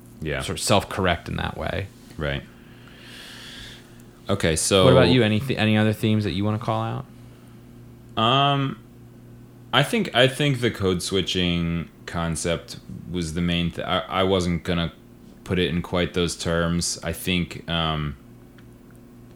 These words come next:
Speaker 1: I, I think we can get into it more in spoilers, but, um,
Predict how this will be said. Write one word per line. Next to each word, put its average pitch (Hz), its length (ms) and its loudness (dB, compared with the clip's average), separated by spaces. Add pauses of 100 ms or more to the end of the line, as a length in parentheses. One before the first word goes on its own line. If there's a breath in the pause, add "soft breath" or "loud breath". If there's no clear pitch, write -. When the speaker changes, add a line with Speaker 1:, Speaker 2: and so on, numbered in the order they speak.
(920)
Speaker 1:
I, 110 380 6
I 117 40 10
think 120 220 2
we 123 100 4
can 107 120 2
get 95 160 4
into 92 280 2
it 80 80 2
more 87 200 2
in 85 80 2
spoilers, 85 600 2
but, 80 380 0
um, 76 520 -2